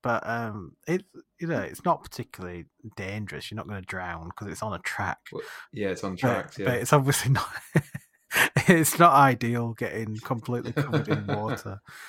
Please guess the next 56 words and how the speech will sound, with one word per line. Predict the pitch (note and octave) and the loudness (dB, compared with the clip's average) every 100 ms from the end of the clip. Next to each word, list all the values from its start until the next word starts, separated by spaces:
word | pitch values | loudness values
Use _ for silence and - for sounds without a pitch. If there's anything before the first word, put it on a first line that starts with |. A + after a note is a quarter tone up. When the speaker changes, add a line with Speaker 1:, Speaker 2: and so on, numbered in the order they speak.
| - - - - | -18 -16 -18 -6
Speaker 1:
Um, | A#2+ A#2+ A#2+ A#2 A2+ A2 A2 - - - _ | 0 2 2 0 -2 -4 -6 -8 -14 -18 _
so | - D3+ | 2 4
you, | D3+ D#3 | 4 4
Speaker 2:
Well, | C#3+ | 2
it's | A#2+ C#3+ | 4 2
a, | C3 | 2
it's | B2+ | 0
a | B2+ | -2
Speaker 1:
yeah. | B2+ | 0
Speaker 2:
good, | - - - - | 0 -2 -8 -4
good | C#3+ D3 | -4 -2
story | B2+ A#2 G#2+ | 4 4 4
to | - | 0
tell, | - A2+ | -2 0
isn't | G#2+ G#2 | 0 -2
it? | G2 - - | -8 -10 -20
Uh, | - - _ - | -20 -20 _ -8
on | A2+ A2 | -6 -2
Valhalla, | G#2 G2 G2 F#2+ F#2+ F#2+ _ - - _ | 0 0 0 -4 -4 -8 _ -20 -20 _
boat | G#2 G2 - | -4 -4 -4
sank. | F#2+ F2+ E2 | -8 -8 -8
Speaker 1:
Yeah, | B2 A#2+ D#3 - - - | -8 -4 -2 -2 -2 -10
<laughs> | - - | -20 -4
the | A#3+ A#3 D3+ C#3 | -2 0 -4 -6
boat | - B2 B2 A#2+ | -2 0 0 -4
sank. | - A2+ A2 - | -8 -8 -10 -10
Yeah, | A2 G#2+ - - - - - - - | -10 -10 -12 -20 -20 -18 -16 -16 -10
no, | C3 B2 | -6 -4
definitely. | C3 B2+ - C3 A2+ C3 | -4 -4 -6 -6 -8 -2
Okay, | F3 E3+ - A#2 | 2 2 2 2
well, | C3+ E3+ F3 | 6 6 6
yeah. | F#3 A3+ G3 | 4 6 6
I | |
mean, | G3 G3+ | 4 2
let, | A3+ B3 | 0 0
let's | A#3+ F#3+ - | -2 -4 -2
hope. | F3 D#3 C3+ - | 2 2 0 0
I, | D3+ - | 0 2
you | F#3 | 2
know, | F3 D#3 | 4 4
I | C#3+ D3+ | 6 6
really | D#3+ D#3 | 4 2
like | C#3+ C3+ G#2+ | 2 -2 -2
Blackpool | C3 - B2 | -4 -4 -10
Pleasure | - A2+ G#2 | -10 -10 -8
Beach. | A2 G#2 | -10 -10
I'm, | A2 A2 | -10 -10
I'm | A2+ A2+ | -10 -10
sure | - B2+ B2 A2+ G#2+ | -4 -2 -2 -2 -6
that | G#2+ | -6
I'll | A2 | -6
be | A2 | -8
there | G#2+ G#2+ G#2+ | -8 -8 -8
again | G#2 G#2 | -10 -10
next | G#2 - | -12 -12
year. | A2+ G#2+ | -8 -6